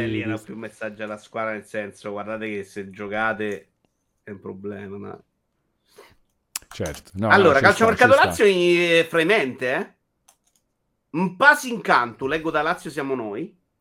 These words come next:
Speaker 1: In-, no, scusate, Mpasincatu dice, "Pellegrini la Lazio non se lo lascerà sfuggire."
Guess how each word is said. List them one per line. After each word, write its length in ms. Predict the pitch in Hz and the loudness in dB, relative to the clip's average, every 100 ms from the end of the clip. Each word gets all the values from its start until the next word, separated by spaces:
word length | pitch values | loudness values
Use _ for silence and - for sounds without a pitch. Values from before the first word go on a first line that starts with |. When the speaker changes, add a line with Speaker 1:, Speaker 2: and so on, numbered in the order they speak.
| _ | _
Speaker 1:
In-, 180 | 135 135 _ | -14 -14 _
no, 160 | 139 123 | -6 -6
scusate, 480 | - 120 104 92 - | -8 -12 -10 -12 -12
Mpasincatu 1300 | 123 120 _ 156 165 - 147 135 123 90 90 127 131 | -14 -14 _ -4 -4 -6 -12 -10 -8 -10 -10 -16 -14
dice, 380 | 147 113 - 107 | -16 -14 -14 -6
"Pellegrini 680 | 170 175 175 196 165 147 | -4 -2 -2 -2 -2 -2
la 120 | 170 185 | -2 -2
Lazio 320 | 127 - 160 | -4 -4 -8
non 100 | 139 | -8
se 120 | - | -8
lo 80 | 120 | -6
lascerà 380 | 110 110 98 87 | -6 -8 -12 -14
sfuggire." 580 | - 170 - - - | -16 -20 -20 -20 -20